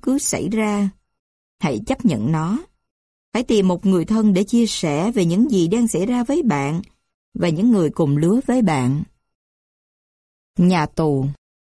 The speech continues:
prison. Đôi khi mọi người, đặc biệt là những bạn tuổi teen,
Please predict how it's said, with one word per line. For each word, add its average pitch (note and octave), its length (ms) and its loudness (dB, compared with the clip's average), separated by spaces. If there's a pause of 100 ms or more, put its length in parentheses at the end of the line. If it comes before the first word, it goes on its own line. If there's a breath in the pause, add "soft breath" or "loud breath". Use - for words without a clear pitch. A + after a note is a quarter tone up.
(180)
prison. F#3+ 480 2 (960)
Đôi A#3 160 4
khi G#3+ 300 4
mọi F3+ 220 2
người, E3 400 2 (420)
đặc F3+ 180 0
biệt F3+ 240 2
là F3+ 80 2
những F3+ 260 4
bạn E3 260 2
tuổi G3 160 2
teen, A#3 360 4